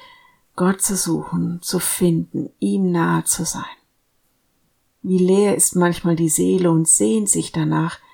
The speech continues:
dass Gott sie mit seiner Gegenwart füllt. Da passiert vieles im Leben, was Fragen und auch Erschütterungen im Glauben hinterlässt. Wie ist das mit dieser Liebe Gottes?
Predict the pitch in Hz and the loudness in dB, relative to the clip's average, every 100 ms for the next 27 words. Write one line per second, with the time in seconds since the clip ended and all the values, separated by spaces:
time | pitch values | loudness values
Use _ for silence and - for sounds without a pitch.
0 | - - - _ - 175 - 202 202 185 | -20 -20 -20 _ -4 -2 0 -2 0 0
1 | 175 170 175 175 175 170 170 160 156 156 | 2 2 2 2 2 0 0 0 0 -4
2 | - - - - - _ _ _ _ _ | -6 -12 -12 -14 -18 _ _ _ _ _
3 | _ _ _ _ _ _ 190 190 202 - | _ _ _ _ _ _ -2 0 0 2
4 | 220 - 233 196 196 175 170 170 165 160 | 0 2 0 0 2 2 2 2 2 2
5 | 160 - 180 170 175 208 202 170 160 143 | 0 -2 -4 2 4 4 2 2 0 -4
6 | 147 - - 208 196 180 165 160 160 156 | -8 -8 -6 -4 -2 0 2 2 0 0
7 | 160 156 160 165 165 170 175 - _ _ | 0 0 -2 -4 -6 -8 -8 -10 _ _
8 | _ _ _ _ _ _ _ _ _ - | _ _ _ _ _ _ _ _ _ -6
9 | 233 233 - 190 - 175 185 170 170 160 | -2 0 0 -2 0 -2 0 0 2 0
10 | 170 170 160 175 180 185 - - | 0 0 0 0 -2 -2 -2 -4